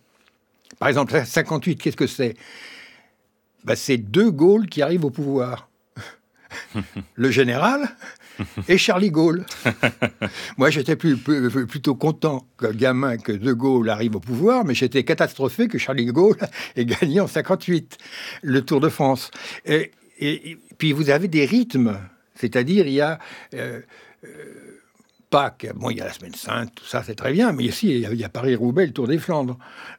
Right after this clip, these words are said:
Euh, l'été, c'est très bien, mais c'est parce qu'il y a le Tour de France. Euh, l'hiver, c'est, bon, c'est, c'est, c'est le ski, la, la bagarre avec les Autrichiens, et cetera. Donc, euh, euh, vous avez une ritualité, une temporalité, je dirais une liturgie,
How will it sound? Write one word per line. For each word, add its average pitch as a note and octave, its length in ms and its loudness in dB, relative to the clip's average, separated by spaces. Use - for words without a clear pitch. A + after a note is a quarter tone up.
Euh, C3 260 -4
l'été, C3+ 640 2
c'est A2 260 -4
très A2+ 160 -4
bien, G3+ 260 2
mais F3 120 2
c'est - 100 -18
parce - 200 -4
qu'il B2+ 80 -4
y - 20 2
a A#2+ 40 2
le A#2+ 80 -4
Tour A#2+ 120 -2
de C3 100 2
France. E3+ 400 -2
Euh, D3 720 -4
l'hiver, D#3+ 640 4
c'est, C#3+ 480 -2
bon, C#3 240 -4
c'est, B2 380 -4
c'est, A#2 180 -4
c'est A#2+ 160 -4
le A2+ 120 0
ski, E3+ 520 -2
la, B2+ 240 -6
la A2+ 80 -12
bagarre A#2 300 2
avec A#2 180 -4
les A#2 120 0
Autrichiens, C3+ 600 -2
et C#3+ 60 0
cetera. G3 360 -2
Donc, D#3+ 260 4
euh, E3 200 0
euh, D#3 320 -2
vous D#3 200 2
avez G#3 440 4
une D#3 200 4
ritualité, E3+ 920 2
une D#3 200 2
temporalité, E3+ 800 2
je G#2 120 -2
dirais D3 260 2
une C3 180 2
liturgie, D3 680 2